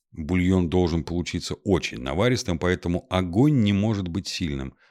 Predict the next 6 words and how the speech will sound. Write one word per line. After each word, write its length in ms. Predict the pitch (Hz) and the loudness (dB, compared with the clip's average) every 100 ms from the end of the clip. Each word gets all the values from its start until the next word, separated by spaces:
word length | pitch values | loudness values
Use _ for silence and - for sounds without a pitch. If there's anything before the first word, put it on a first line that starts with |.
| _ | _
Пусть 280 | - 117 - | -4 -4 -2
варево 420 | 76 87 90 80 | 0 2 2 0
упревает. 960 | 82 110 98 90 85 71 67 58 - - _ _ _ _ _ _ | -4 -6 -4 -2 -2 -2 -4 -6 -12 -20 _ _ _ _ _ _
Пока 220 | 76 80 | 0 2
варится 380 | 80 82 80 87 | 4 4 0 0
бульон, 580 | 85 90 95 143 175 | 2 4 4 4 0